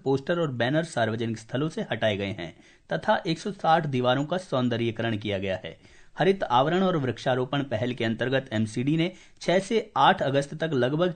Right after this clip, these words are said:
तीस हजार वृक्षारोपण अभियान चलाए, जिससे दिल्ली के हरित आवरण को सुदृढ़ किया गया। इसके अतिरिक्त जन जागरूकता और लोगों की भागीदारी को बढ़ाने के लिए चार सौ उन्नीस जन जागरूकता अभियानों का आयोजन किया गया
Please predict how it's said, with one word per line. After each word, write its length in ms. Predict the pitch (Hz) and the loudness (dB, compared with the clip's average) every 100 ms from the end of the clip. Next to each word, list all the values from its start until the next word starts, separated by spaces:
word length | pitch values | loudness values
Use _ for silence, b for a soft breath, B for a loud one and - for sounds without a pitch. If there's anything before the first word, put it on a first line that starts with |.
| - | -2
तीस 300 | 160 196 165 | 0 0 0
हजार 280 | 139 143 143 | 0 2 0
वृक्षारोपण 600 | 120 110 123 120 131 147 | -4 -4 -2 -2 0 -2
अभियान 420 | 117 107 107 101 | -2 0 0 0
चलाए, 320 | 101 98 87 - b b | 0 -4 -4 -12 b b
जिससे 300 | 123 131 185 | -4 0 2
दिल्ली 320 | 156 135 170 190 | 2 2 0 2
के 140 | 190 185 | 2 2
हरित 240 | 131 151 | 0 0
आवरण 400 | - 113 117 135 | 0 0 0 0
को 140 | 147 170 | -2 -4
सुदृढ़ 400 | - 131 113 95 | -2 -2 0 -2
किया 220 | 101 98 | -2 -2
गया। 260 | 95 95 - b b b | -2 -4 -6 b b b
इसके 240 | 151 151 202 | -6 0 0
अतिरिक्त 340 | 196 208 208 | 4 2 4
जन 280 | 180 147 170 | 4 4 4
जागरूकता 600 | 143 123 131 139 - 175 | 4 4 4 0 2 4
और 120 | 170 | 4
लोगों 280 | 131 131 160 | 2 2 0
की 120 | 165 | 0
भागीदारी 480 | 147 117 117 117 120 | -2 -2 -2 -2 -2
को 140 | 120 | -2
बढ़ाने 320 | 113 113 117 143 | -2 0 0 -2
के 140 | 151 | -2
लिए 260 | 160 175 175 B B | 2 0 -2 B B
चार 260 | - 147 175 | 4 6 6
सौ 360 | - 202 196 - | 4 2 2 2
उन्नीस 420 | 156 170 202 208 | 4 6 6 4
जन 200 | 143 131 | 4 4
जागरूकता 500 | 127 123 143 147 170 | 4 4 2 0 2
अभियानों 400 | 123 117 120 127 | 2 2 0 0
का 100 | 139 | 0
आयोजन 460 | 156 110 107 107 98 | 2 2 0 0 -2
किया 220 | 107 110 | 0 0
गया 280 | 131 170 | 0 -2